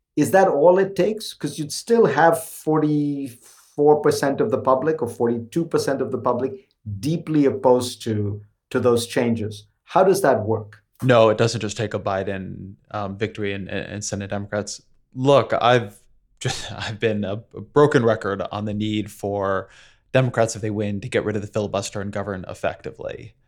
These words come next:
Speaker 1: If you do that, you're ramming down the throats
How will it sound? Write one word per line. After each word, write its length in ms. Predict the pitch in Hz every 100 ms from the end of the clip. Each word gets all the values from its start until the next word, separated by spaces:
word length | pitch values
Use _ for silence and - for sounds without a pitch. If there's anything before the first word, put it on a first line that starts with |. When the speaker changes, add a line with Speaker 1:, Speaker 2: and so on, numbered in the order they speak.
| _ _ -
Speaker 1:
If 180 | 117 -
you 60 | 139
do 220 | 202 226
that, 280 | 135 117 127
you're 120 | 113
ramming 580 | 104 131 160 180 170 143
down 240 | 139 139
the 80 | 123
throats 720 | - 143 143 110 - -